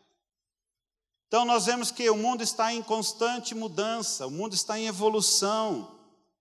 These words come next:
Uma coisa não mudou, o diabo querendo matar, roubar e destruir.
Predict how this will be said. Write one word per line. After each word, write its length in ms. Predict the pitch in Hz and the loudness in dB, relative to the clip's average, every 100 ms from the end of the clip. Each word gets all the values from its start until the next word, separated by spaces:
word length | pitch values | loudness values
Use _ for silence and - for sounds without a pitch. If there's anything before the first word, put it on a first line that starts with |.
| _ _ _ _ _ _ - | _ _ _ _ _ _ -8
Uma 280 | 254 262 | -4 -2
coisa 360 | 254 233 233 220 | 0 2 2 0
não 140 | 220 | -2
mudou, 640 | 220 214 196 208 165 - - - _ _ _ _ _ _ - | -2 2 4 4 4 -2 -16 -20 _ _ _ _ _ _ -12
o 80 | |
diabo 500 | 151 139 175 190 190 | -8 -2 4 4 2
querendo 400 | 190 185 185 175 | -2 -4 -2 -2
matar, 720 | 165 180 180 180 180 190 196 175 | 0 0 0 0 2 2 2 -2
roubar 540 | 160 175 147 160 165 | -4 -4 0 0 0
e 40 | |
destruir. 680 | 160 165 - 160 147 151 117 | -4 -6 -8 -6 -4 -4 -6